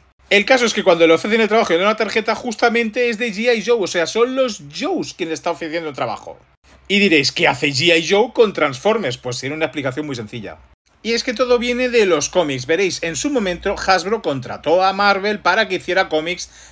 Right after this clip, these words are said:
tanto de G I Joe como de Transformers. Y claro, era inevitable que en un punto determinado, pues, hubiera un crossover. En ese crossover, pues, G I Joe y Transformers se unieron contra Cobra y contra los Decepticons. De hecho, en estos cómics fue donde nació el concepto de Cybertron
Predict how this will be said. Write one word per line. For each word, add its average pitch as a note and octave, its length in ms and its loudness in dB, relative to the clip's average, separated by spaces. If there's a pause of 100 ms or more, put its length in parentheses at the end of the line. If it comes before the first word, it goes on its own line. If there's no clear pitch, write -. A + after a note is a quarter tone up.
tanto G3+ 300 0
de G#3 120 0
G G3+ 240 0
I F#3 80 -2
Joe G3+ 240 0
como D#3+ 320 0
de C#3 200 -2
Transformers. C3+ 680 0
Y D3+ 60 -8
claro, C#3+ 320 0
era C#4 260 0
inevitable G3 540 0
que A2+ 160 -10
en A#2+ 80 -8
un G#3+ 180 -2
punto A3+ 220 -4
determinado, F#3 680 0 (360)
pues, B3+ 260 2
hubiera B3 300 -2
un C4+ 60 -4
crossover. - 460 -6 (680)
En A3 160 4
ese C4 200 4
crossover, A3+ 540 2
pues, D#3 220 0
G G3+ 200 4
I G3 80 0
Joe G3 240 2
y A3+ 60 2
Transformers G#3+ 640 0
se G3+ 140 -4
unieron F#3+ 320 0
contra B3+ 400 0
Cobra G3+ 360 0
y B3 120 -8
contra G#3+ 280 0
los F3 200 0
Decepticons. C3+ 680 -8 (280)
De D#3+ 160 0
hecho, B3 180 -2
en E4 80 -4
estos C4+ 260 -4
cómics A3 340 -4
fue A3+ 180 2
donde C4 240 -2
nació G3+ 260 -2
el A#3+ 60 -6
concepto G3+ 400 -2
de G3 120 -2
Cybertron F3 540 -2